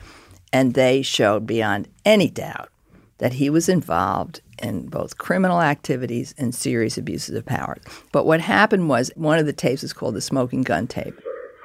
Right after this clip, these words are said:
And that tape showed that Richard Nixon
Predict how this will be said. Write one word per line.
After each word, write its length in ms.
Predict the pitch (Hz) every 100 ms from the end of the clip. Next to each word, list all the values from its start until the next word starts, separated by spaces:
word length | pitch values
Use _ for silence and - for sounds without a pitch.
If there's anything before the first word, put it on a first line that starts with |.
| - -
And 160 | 110 120
that 200 | 117 -
tape 240 | 147 127
showed 400 | - 135 85 - - _ - - - - _ - -
that 160 | - -
Richard 320 | 120 160 135
Nixon 480 | 117 - 123 104